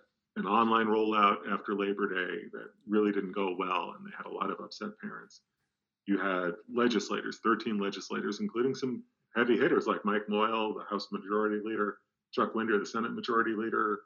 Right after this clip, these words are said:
could be Senate Pro Tem by next year, urging the trustees to open the school full time. Uh, you know, complete, you know, a complete open.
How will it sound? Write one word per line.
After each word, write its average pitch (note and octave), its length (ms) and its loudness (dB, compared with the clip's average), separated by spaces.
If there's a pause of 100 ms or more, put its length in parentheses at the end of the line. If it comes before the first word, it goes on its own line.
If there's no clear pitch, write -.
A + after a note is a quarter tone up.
(100)
could G2+ 140 -2
be G2 100 -2
Senate G2 280 -2
Pro A2+ 160 4
Tem A2+ 420 2 (240)
by G#2+ 120 4
next G#2 280 -4
year, A#2+ 260 6 (1400)
urging B2 520 6
the A2+ 80 0
trustees A2+ 580 4
to G#2+ 80 -4
open G2+ 240 -2
the G#2 40 -4
school A2 640 -4
full A#2 140 -4
time. A#2+ 340 -4 (440)
Uh, - 60 -18 (1120)
you G#2 60 -6
know, - 60 -12 (100)
complete, A#2+ 400 0 (340)
you G#2 100 0
know, F#2 220 -6 (100)
a - 60 -2
complete G#2 420 2
open. F#2+ 320 -4